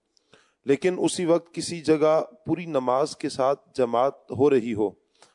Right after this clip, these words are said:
تو ایسی صورت میں اسے کیا کرنا چاہیے؟ کیا وہ جماعت کے ساتھ پوری نماز ادا کرے یا اکیلا قصر نماز ادا کرے؟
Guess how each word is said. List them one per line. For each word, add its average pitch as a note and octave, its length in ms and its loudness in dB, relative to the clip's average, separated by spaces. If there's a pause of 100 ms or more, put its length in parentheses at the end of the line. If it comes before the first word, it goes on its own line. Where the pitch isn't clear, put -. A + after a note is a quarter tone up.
(120)
تو D#3+ 420 2
ایسی D#3+ 320 -2
صورت D3+ 480 -2
میں C#3+ 280 -4
اسے - 260 -4
کیا D3+ 260 0
کرنا A#2+ 340 -2
چاہیے؟ G2+ 340 -6 (300)
کیا B2+ 140 0
وہ D3 300 2 (120)
جماعت B2+ 500 0
کے D3+ 60 -4
ساتھ C#3+ 360 -2
پوری D3+ 220 -6
نماز C#3 360 -2
ادا B2+ 240 -2
کرے C3+ 300 0 (420)
یا C3+ 260 0
اکیلا C3+ 540 -2
قصر D3+ 480 -8
نماز A2 540 -6
ادا A2 220 -6
کرے؟ F#2+ 220 -14